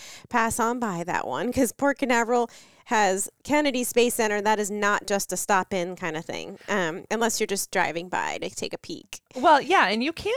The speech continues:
Speaker 2: do that too. I mean, you can't get onto the grounds without paying the admission fee, uh, but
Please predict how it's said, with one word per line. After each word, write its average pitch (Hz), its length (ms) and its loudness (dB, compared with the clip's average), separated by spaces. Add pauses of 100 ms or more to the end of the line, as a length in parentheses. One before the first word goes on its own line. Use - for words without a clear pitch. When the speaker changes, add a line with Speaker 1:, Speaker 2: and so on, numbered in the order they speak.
Speaker 2:
do 175 180 -2
that 135 260 2
too. 320 220 -2
I 185 40 6
mean, 190 140 -2
you 220 120 -2
can't 294 440 -4
get 220 580 4
onto 202 460 0
the 185 80 -4
grounds 175 520 4
without 175 440 2
paying 196 340 0
the 170 120 0
admission 175 480 -2
fee, 247 600 -2
uh, 254 100 0
but - 220 0